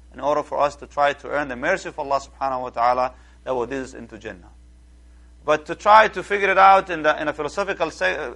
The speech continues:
in a sense, in that fashion, it won't get you anywhere.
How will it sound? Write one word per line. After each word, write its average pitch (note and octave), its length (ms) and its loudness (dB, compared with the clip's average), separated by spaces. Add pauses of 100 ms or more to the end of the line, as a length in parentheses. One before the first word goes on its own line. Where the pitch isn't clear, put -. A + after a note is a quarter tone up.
in C3+ 100 -6
a C3+ 120 -8
sense, F#3 340 -4
in D3 80 -10
that E3 200 0
fashion, F3 500 -6 (380)
it C#3 140 -8
won't D3+ 260 -2
get C#3 240 -8
you C3+ 60 -14
anywhere. G#2+ 380 -10